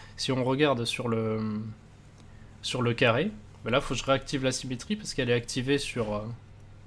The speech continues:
sur le, sur la sphère, mais pas sur le carré. Donc j'active la symétrie et ici, on peut voir que là, ben, c'est bon. C'est, c'est bien symétrique. Donc quand, quand vous modélisez par symétrie, faut, faut vraiment faire attention à pas bouger votre objet.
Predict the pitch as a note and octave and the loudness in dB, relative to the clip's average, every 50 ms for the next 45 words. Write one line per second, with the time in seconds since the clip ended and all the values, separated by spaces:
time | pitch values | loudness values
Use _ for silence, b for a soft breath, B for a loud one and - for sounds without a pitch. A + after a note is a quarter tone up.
0 | - - - - - - - A#2+ A#2 A2+ A2+ A2 A2 A2 A2 - - B2+ A#2+ A#2 | -20 -18 -12 -10 -6 -4 0 0 2 2 2 2 0 -2 -2 -2 -2 0 0 0
1 | A2+ - - D3 E3+ - - - B B B B B B B B C3+ C3+ C3 - | -2 0 0 0 0 0 -2 -12 B B B B B B B B -2 -2 0 2
2 | D#3 D3+ - - C3+ C3 B2 - C3+ A#2+ A2+ A2+ A2 B2 B2+ B2 A#2+ - C#3+ - | 0 0 0 0 0 0 0 2 2 4 4 2 2 0 -2 -4 -2 -4 -6 -6
3 | - - D#3 D3 C#3+ B2+ - - C3 B2+ B2+ A#2 - - F#3+ F#3+ - - C3+ C3 | -6 -6 -4 -2 -2 -4 -4 -6 -6 -6 -6 -6 -8 -10 -10 -8 -6 -6 -4 -4
4 | B2+ - - F3 F3+ F3+ C#3+ A#2 - - A#2 A#2 C#3+ D3+ - - C3 A#2 B2+ D3+ | -4 -6 -6 -6 -4 -4 -4 -6 -6 -6 -6 -4 -4 -6 -6 -6 -4 -2 -2 -2
5 | C#3 A#2+ A#2 A#2 - C#3 A#2 A2+ A#2 B2 - B B B B B B B B - | -2 -2 -4 -4 -4 -4 -4 -4 -4 -6 -8 B B B B B B B B -4
6 | - B2 A#2 A2+ A2+ A#2 A#2 A2+ - C3 A#2 B2 D#3+ D#3+ - - C#3 C3+ B2 - | -2 0 2 2 2 0 -2 -2 -4 -4 -4 -2 -2 -2 -2 -4 -4 -6 -6 -6
7 | - C3 B2 B2+ B2+ B2+ A#2+ - - D#3+ D#3 D#3 C3+ - - - E3+ F3 D#3+ C#3 | -6 -6 -4 -4 -4 -4 -4 -2 2 2 4 4 2 -2 -2 0 2 2 2 0
8 | C#3+ C#3+ C#3 C3 B2+ C#3 D#3+ - D#3+ E3+ D#3+ D#3+ D#3 C#3+ E3+ F3 E3+ - A#2 - | -2 -4 -2 0 2 2 2 4 4 2 2 2 -2 -2 -4 -4 -4 -4 -6 -6
9 | - - C#3 C3 B2+ A#2+ - - F#3 F#3+ F3+ - - B2+ A#2+ A#2+ A#2+ A#2+ A2+ - | -4 -4 -2 -2 -2 -4 -4 -6 -6 -6 -6 -4 -2 -2 0 0 0 -2 -4 -2
10 | C3 A#2+ A#2 A#2 - A#2 A#2 C3+ D#3 D#3+ E3+ F3+ E3+ - C#3+ - - - - C3+ | -4 -4 -4 -4 -6 -4 2 4 4 4 4 0 -2 -4 -4 -4 -4 -4 -6 -6
11 | C3 - - D#3 C3 A#2+ - C3+ B2+ B2+ B2+ A#2+ C#3+ C3+ B2+ C3 B2 - - C3 | -6 -4 -4 -4 -4 -4 -4 -6 -6 -6 -6 -4 -4 -2 -2 -2 -4 -2 -4 -4
12 | B2 A2+ A2+ G#2+ | -4 -4 -6 -8